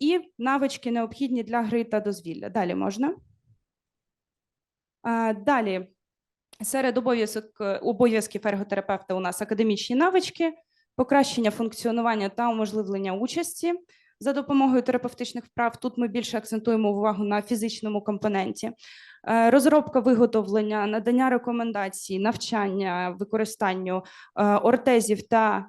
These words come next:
асистивних технологій і адаптація навколишнього середовища. Тут ми говоримо про, е, безбар'єрний простір наш. Е, можна далі. Дякую. Е, огляд літератури,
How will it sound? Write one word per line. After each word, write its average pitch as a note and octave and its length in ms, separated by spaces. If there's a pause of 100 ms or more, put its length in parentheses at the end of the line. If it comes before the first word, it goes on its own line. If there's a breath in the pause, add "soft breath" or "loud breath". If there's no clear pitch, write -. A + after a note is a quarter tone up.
(120)
асистивних G#3+ 560
технологій D#4+ 560
і C#4+ 60
адаптація C4 540
навколишнього A3 600
середовища. B3+ 600
Тут C4 200
ми B3 100
говоримо G#3+ 460
про, G#3+ 340 (520 loud breath)
е, G#3 360
безбар'єрний A3 720
простір F3+ 500
наш. - 340 (720 soft breath)
Е, A#3 200
можна C4+ 320
далі. G3+ 400 (1600)
Дякую. G#3+ 440 (440 loud breath)
Е, A3+ 260 (120)
огляд D4 420
літератури, C4 880